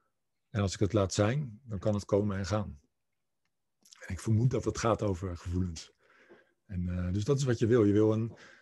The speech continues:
eh, zeg, zeg maar, eh, een ruimte zijn waarin gevoelens mogen bewegen, mogen stomen, mogen komen en gaan. En dan is er heel weinig verzet en dan, ja, dan word je wat meer als een kind. Jantje lacht, Jantje huilt, weet je. Nu is er boosheid of verdriet en nu is er weer blijheid. En dat mag gewoon allemaal stromen, dat mag er allemaal zijn.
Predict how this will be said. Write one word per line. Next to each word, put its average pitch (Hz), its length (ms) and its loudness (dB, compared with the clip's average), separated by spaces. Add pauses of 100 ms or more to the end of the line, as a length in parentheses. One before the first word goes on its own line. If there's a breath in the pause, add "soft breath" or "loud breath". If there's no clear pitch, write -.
eh, 101 460 2
zeg, 107 300 0
zeg 113 180 -2
maar, 107 400 0 (760 soft breath)
eh, 101 600 0 (220)
een 107 140 4
ruimte 139 360 6
zijn 127 300 2
waarin 113 500 2
gevoelens 117 480 0
mogen 110 600 0 (320)
bewegen, 107 580 2
mogen 104 260 -4
stomen, 117 420 2
mogen 101 240 -2
komen 107 300 2
en 101 80 -2
gaan. 104 360 -6
En - 440 -20
dan 107 140 0
is 101 60 4
er 110 60 8
heel 120 100 8
weinig 120 260 4
verzet 113 380 0
en 127 80 -4
dan, 110 280 0 (760 loud breath)
ja, 123 180 -2
dan 113 140 2
word 107 160 4
je 113 80 0
wat 110 160 0
meer 110 200 4
als 113 140 0
een 110 120 0
kind. 175 340 0
Jantje 113 300 -2
lacht, 117 200 2
Jantje 113 240 -4
huilt, 139 260 -2
weet 107 180 -4
je. 135 160 -2
Nu 131 220 2
is 107 120 0
er 104 160 0
boosheid 117 540 -2
of 95 100 -12
verdriet 110 400 0
en 117 120 -2
nu 113 120 -2
is 110 100 -2
er 110 60 0
weer 110 140 6
blijheid. 110 460 2
En 107 80 -2
dat 107 160 -2
mag 117 160 -4
gewoon 113 300 -2
allemaal 110 220 -2
stromen, 110 340 -2
dat 95 120 -2
mag 101 200 -2
er 110 60 -8
allemaal 104 220 -6
zijn. 110 240 -6